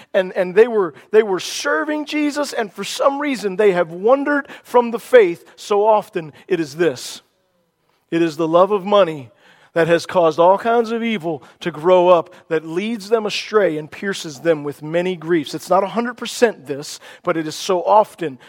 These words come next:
this. The other thing that would cause that would be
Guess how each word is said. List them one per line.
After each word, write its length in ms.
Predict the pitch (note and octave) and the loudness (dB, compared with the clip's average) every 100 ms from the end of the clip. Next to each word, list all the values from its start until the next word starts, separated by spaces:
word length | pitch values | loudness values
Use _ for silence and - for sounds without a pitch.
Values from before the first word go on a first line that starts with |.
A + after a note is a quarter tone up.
| - | -2
this. 480 | D#3 G3+ C#3+ - - _ | 4 4 2 -8 -18 _
The 160 | - F3+ | -4 2
other 260 | G#3+ B3+ A#3 | 2 2 -4
thing 360 | - A3 F#3+ | -2 -2 0
that 120 | F3+ | 0
would 160 | E3+ E3+ | 0 -6
cause 420 | - G3+ G#3 E3 | 0 4 4 4
that 160 | E3 D#3 | -4 -4
would 180 | D#3+ C3+ | -12 -10
be 300 | F#3+ F3+ | -8 -8